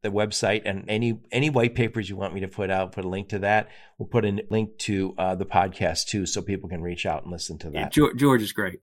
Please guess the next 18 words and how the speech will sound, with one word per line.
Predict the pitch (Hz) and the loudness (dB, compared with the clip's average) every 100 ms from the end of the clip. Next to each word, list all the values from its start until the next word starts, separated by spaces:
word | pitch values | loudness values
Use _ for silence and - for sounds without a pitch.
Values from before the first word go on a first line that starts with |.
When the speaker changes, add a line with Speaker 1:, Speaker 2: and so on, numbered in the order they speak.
| - | 0
Speaker 1:
He's | 277 269 | 2 4
been | 285 | 4
on | 214 | 6
my | 135 113 | 6 4
podcast. | 113 101 95 104 - | 4 2 2 -2 -2
I'd | 107 | 2
love | 127 131 | 2 2
to | 123 | 2
have | 113 | 4
him | 107 | 2
again. | 90 80 67 - - | -2 -6 -6 -8 -6
<laughs> | 127 - | -6 0
Speaker 2:
I, | - - - 220 | 0 4 8 10
I'll | 160 - 160 | 10 12 12
help | 165 139 | 12 10
you | 120 | 6
with | 101 | 4
that. | 104 87 | -2 -6